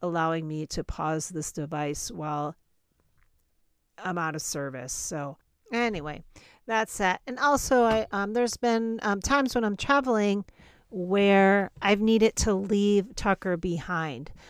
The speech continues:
Last summer, I went to see Brandi Carlile in concert, and it was out at the Gorge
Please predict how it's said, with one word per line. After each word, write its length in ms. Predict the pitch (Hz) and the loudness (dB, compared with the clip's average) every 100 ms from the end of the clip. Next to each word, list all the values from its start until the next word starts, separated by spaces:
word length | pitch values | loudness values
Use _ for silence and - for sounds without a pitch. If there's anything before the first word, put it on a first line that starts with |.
| - - | -20 -14
Last 400 | - 185 180 170 | 0 4 4 2
summer, 600 | - 202 180 180 180 180 - - - - | 0 0 2 2 2 0 -4 -18 -20 0
I 140 | 180 | 2
went 260 | 185 190 - | 2 0 -4
to 240 | - 208 | -2 0
see 340 | 196 - 196 185 | 0 0 0 2
Brandi 320 | 196 180 175 | 2 2 0
Carlile 600 | - 202 190 180 175 175 | -2 2 4 6 6 4
in 180 | 170 180 | 2 -2
concert, 800 | - 208 190 170 - 190 180 175 - - _ | -4 -2 -2 -2 0 4 4 2 -4 -20 _
and 380 | - 196 180 175 | -2 2 4 2
it 80 | 185 | 2
was 160 | 185 175 | 0 4
out 180 | 202 190 | 6 6
at 120 | 185 | 4
the 120 | 170 | -2
Gorge 320 | - 165 165 | 2 2 2